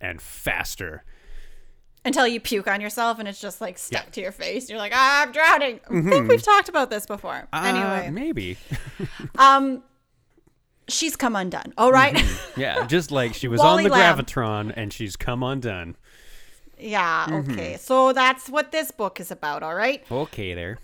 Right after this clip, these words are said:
Speaker 2: I'm very Canadian. I'm a very Canadian girl. So I look at this cover and I see Morgan. But then when I look past that, which is hard to, it's fucking hard to look past
Speaker 1: Mm-hmm.
Speaker 2: that, um,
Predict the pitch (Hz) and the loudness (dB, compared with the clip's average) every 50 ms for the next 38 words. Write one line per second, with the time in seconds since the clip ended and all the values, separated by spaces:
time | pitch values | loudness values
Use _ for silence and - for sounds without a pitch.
0 | - _ _ _ - 233 226 269 269 269 277 285 277 - 320 277 240 202 196 196 | -20 _ _ _ -10 0 4 8 8 10 8 8 6 2 0 0 0 0 -2 -6
1 | 190 190 196 196 190 180 180 180 180 190 214 233 247 262 254 - 262 262 254 247 | -6 -6 -8 -6 -6 -6 -8 -8 -6 -4 0 0 0 0 0 -2 -2 0 0 0
2 | 240 240 247 247 233 202 190 175 170 175 190 - - 226 220 220 226 233 269 269 | -2 -4 -6 -6 -6 -6 -6 -6 -6 -6 -6 -6 -2 -2 0 0 0 0 0 -2
3 | - 339 - 359 359 349 - - 277 247 226 247 240 233 214 202 202 208 - - | -2 -4 -4 -4 -6 -6 -4 -2 -2 0 0 0 -2 -2 -2 -2 -4 -6 -6 -8
4 | 208 196 190 175 170 170 156 165 151 - 180 - 254 269 262 320 330 349 330 311 | -8 -6 -4 -4 -4 -4 -6 -8 -10 -12 -2 2 2 2 6 6 6 6 6 6
5 | 311 285 269 254 254 254 247 254 - - - 349 370 415 392 - - - - 175 | 4 4 2 2 2 0 -2 -2 -8 -2 4 8 8 8 8 6 0 -6 -4 -2
6 | 160 151 180 - - _ _ _ _ _ _ _ - - 147 - 185 - - 202 | -2 -2 -2 -4 -8 _ _ _ _ _ _ _ -6 -4 -4 -4 -8 -6 -2 -2
7 | 220 214 - - - _ _ - - - - _ _ _ - 254 277 - - - | -2 -2 -4 -10 -18 _ _ -18 -18 -18 -20 _ _ _ -12 -12 -12 -12 -18 -18
8 | - 180 196 - - - - _ - 165 165 143 120 131 - 175 151 - - _ | -16 -16 -16 -16 -18 -20 -20 _ -8 -6 -6 -6 -6 -6 -8 -8 -10 -12 -16 _
9 | _ _ _ _ _ _ - _ _ _ 240 254 254 247 254 254 247 247 247 | _ _ _ _ _ _ -20 _ _ _ 4 6 6 6 4 0 -4 -8 -12